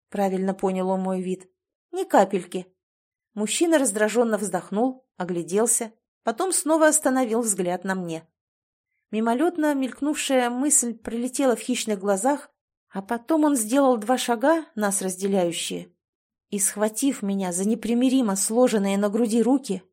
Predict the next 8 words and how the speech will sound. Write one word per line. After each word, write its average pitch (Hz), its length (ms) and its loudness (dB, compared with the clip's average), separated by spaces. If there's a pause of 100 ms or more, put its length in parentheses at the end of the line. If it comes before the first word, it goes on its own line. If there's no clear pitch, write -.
(100)
дернул 220 520 2
на 220 120 0
себя, 220 460 0 (120)
заставляя 214 600 2
упасть 220 440 2
в - 60 -4
свои 208 300 0
объятия. 208 560 0